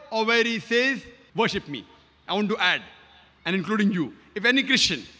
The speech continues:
can point out a single statement from any version of the Bible, any unambiguous statement, any unequivocal statement where Jesus Christ, peace be upon himself, says that, "I am God," or "Worship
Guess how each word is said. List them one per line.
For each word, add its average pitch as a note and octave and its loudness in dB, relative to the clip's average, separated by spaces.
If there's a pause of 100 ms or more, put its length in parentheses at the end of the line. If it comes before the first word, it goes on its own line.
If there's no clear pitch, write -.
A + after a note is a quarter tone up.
(480)
can G#3+ 0
point A#3 -2
out A#3 2
a G#3+ 0
single B3 -2
statement E3 -2 (680)
from A3+ -2
any C#4 2
version B3 2
of A#3 -2
the A3+ 0
Bible, G3 2 (760)
any C#4+ 2
unambiguous B3 -2
statement, D#3+ -4 (440)
any C#4+ 2
unequivocal B3 0
statement F#3 0 (200)
where G#3+ 0
Jesus A#3+ -2
Christ, A#3 -2
peace A#3+ -2
be F3+ 0
upon G#3 2
himself, A#3 0
says A3+ 0 (240)
that, G3+ -4
"I A#3+ 2 (120)
am G#3+ 2
God," F#3 2 (560)
or A3+ 0
"Worship A3+ -2